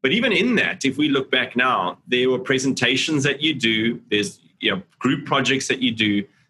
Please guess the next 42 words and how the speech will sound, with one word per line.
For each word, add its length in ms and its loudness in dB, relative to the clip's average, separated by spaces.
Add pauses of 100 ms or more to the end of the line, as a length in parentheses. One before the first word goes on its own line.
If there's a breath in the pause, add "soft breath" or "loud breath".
So 140 -4
there's 260 0
elements 480 0
of 140 -2
skills 920 -2
that 320 0
you 200 2
are 40 0
learning 720 -2 (560)
even 200 2
without 400 0
knowing 360 2
it. 260 -8 (360)
So 320 2
schools 480 0
are 60 2
doing 420 0
the 80 0
stuff 340 -2
anyway, 520 0
but 160 0
it's 100 -2
just 180 0
about 380 -2
prioritizing 880 0
it. 80 0
And 100 0
then 120 2
when 140 0
we're 160 2
aware, 540 0
okay, 320 -2
these 340 0
are 40 -6
the 100 -2
skills 300 -2
we're 160 2
actually 280 0
teaching 420 -2
by 220 0
learning 400 0
about 440 -2